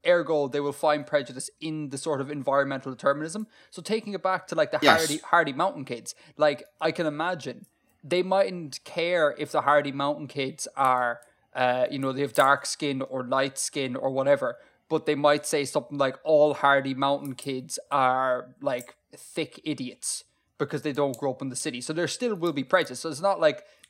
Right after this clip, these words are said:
Speaker 1: this,
Speaker 2: Yep.
Speaker 1: this lockism is b-, creating this wonderful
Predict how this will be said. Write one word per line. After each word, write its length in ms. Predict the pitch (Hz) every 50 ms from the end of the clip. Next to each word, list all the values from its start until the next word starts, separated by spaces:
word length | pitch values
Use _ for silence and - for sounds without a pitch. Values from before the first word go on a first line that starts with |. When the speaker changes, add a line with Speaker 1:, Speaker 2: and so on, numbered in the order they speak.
| _ -
Speaker 1:
this, 220 | - 208 - -
Speaker 2:
Yep. 80 | - -
Speaker 1:
this 160 | 170 156 -
lockism 580 | - 160 156 160 156 - 160 135 131 135 123 127 - -
is 180 | 147 135 123
b-, 680 | 123 _ _ _ _ _ _ _ _ 143 131 - - 156 -
creating 520 | - - 156 156 151 151 143 151 135 131
this 200 | 123 143 - -
wonderful 920 | 139 131 123 135 156 160 156 147 143 - - 151 147 139 131 123 120 -